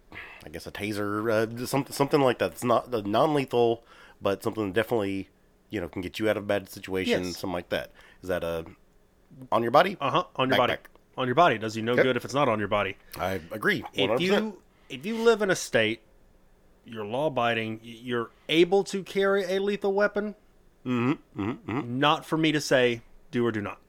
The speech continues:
Speaker 1: Mm-hmm. Yeah,
Speaker 2: You
Speaker 1: like
Speaker 2: know, that's, that's up to you. That is, that's in your ballpark.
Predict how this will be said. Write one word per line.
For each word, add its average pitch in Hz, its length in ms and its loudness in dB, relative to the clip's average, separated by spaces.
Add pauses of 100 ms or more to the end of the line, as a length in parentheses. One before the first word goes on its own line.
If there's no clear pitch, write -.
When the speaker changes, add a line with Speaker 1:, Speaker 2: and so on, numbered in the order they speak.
Speaker 1:
Mm-hmm. 107 180 -2 (1080)
Yeah, 127 160 2
Speaker 2:
You 139 100 4
Speaker 1:
like 135 80 6
Speaker 2:
know, 135 200 4
that's, 139 300 4
that's 147 240 4
up 156 120 4
to 147 100 -4
you. 156 240 4
That 123 260 4
is, 110 560 -8 (800)
that's - 240 -6
in 143 180 2
your 151 220 8
ballpark. 127 400 6